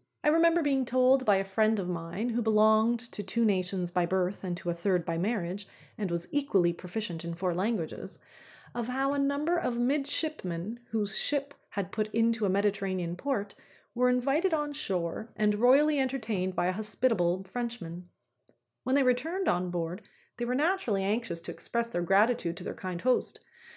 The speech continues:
but to their horror they found that among them all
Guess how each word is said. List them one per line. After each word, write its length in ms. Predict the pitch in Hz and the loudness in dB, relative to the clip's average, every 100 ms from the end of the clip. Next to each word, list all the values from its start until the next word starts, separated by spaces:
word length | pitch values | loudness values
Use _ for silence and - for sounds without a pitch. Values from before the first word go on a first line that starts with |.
| - | -12
but 140 | - 208 | -8 -4
to 160 | 247 | -2
their 220 | 247 311 | 0 0
horror 460 | 349 - 330 180 180 | 0 -2 0 0 0
they 160 | 208 214 | 0 0
found 440 | - 262 262 233 | 0 -2 2 2
that 80 | 202 | 2
among 480 | 208 233 277 320 320 | 2 2 0 0 -2
them 260 | 269 269 - | -2 -2 -4
all 400 | 214 185 170 | -2 -2 -2